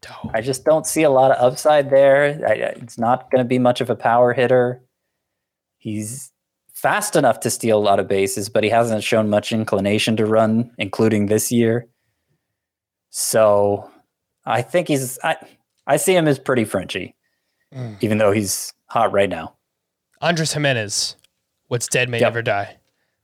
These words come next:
Speaker 1: <laughs> Uh, some deeper outfielders. Jordan Luplow hit a double dong on Sunday, his first two home runs of the season. Travis Demeritte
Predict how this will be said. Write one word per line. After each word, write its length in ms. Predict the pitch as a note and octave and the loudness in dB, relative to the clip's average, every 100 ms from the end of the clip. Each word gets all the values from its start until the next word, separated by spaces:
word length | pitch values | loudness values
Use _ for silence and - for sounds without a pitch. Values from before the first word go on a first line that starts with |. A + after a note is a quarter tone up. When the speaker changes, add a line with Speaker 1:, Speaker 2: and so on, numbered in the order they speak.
| _ - | _ -10
Speaker 1:
<laughs> 360 | - C#3+ E3 - G3 - - | -2 0 0 -2 -4 -4 -2
Uh, 320 | - F3 D#3+ F#3 | -2 -2 0 0
some 560 | - G#3 F#3 F3+ E3 | 0 0 0 -2 -6
deeper 340 | D3 A3+ A3+ A3+ | -4 -2 2 0
outfielders. 760 | F3 F3+ F3+ E3+ D3 C3+ A#2+ A2+ | 0 0 0 0 2 0 0 0
Jordan 260 | F3 F#3+ | 2 2
Luplow 480 | D#3+ E3 E3 E3+ E3+ | 2 -2 -2 0 2
hit 120 | D#3 | 0
a 20 | C#3+ | -2
double 220 | C#3+ D3 | -2 -2
dong 320 | C#3+ D3 D3 | 0 0 0
on 240 | C3+ D3 | -2 -2
Sunday, 320 | C#3+ D3+ C#3+ C3+ | -2 -2 -2 -2
his 140 | A#2+ | -4
first 260 | - D3+ - | -2 0 0
two 100 | D3 | 0
home 160 | C#3+ | 0
runs 220 | C#3 C3+ | 0 0
of 80 | C3 | -4
the 60 | B2 | -4
season. 360 | - C#3+ C#3+ C#3 - - - | -2 -2 -2 -4 -14 -20 -6
Travis 380 | F#3+ F#3+ F#3+ | -2 0 0
Demeritte 500 | - D3+ D#3 F#3+ - | -2 -2 2 2 0